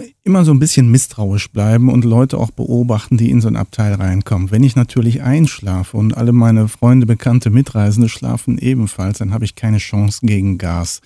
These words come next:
Das muss man einfach mal so sehen. Ansonsten hilft es, die Barmittel und Kreditkarten, was man so alles hat, möglichst zu verteilen, um es einem Dieb nicht so leicht zu machen, wenn er nur einen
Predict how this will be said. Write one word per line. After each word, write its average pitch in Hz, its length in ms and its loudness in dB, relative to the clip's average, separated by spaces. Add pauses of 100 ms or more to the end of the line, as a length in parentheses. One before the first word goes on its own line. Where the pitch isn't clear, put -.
(180)
Das - 120 -18
muss 117 200 -2
man 101 120 -4
einfach 98 280 -6
mal 101 200 -2
so 95 120 -6
sehen. 87 340 -8 (600)
Ansonsten 117 540 2
hilft 131 360 2
es, 120 360 0
die 98 500 -2
Barmittel 123 960 2
und 92 400 -6
Kreditkarten, 110 760 -4
was 120 120 -4
man 117 100 0
so 110 80 -4
alles 104 320 -4
hat, 123 160 -2
möglichst 139 380 0
zu 131 100 -6
verteilen, 120 720 -2 (460)
um 143 180 0
es 131 180 0
einem 113 480 0
Dieb 120 300 -2
nicht 147 120 0
so 120 120 -2
leicht 120 320 0
zu 104 100 -4
machen, 101 340 0
wenn 113 80 2
er 113 60 4
nur 113 280 0
einen 143 420 0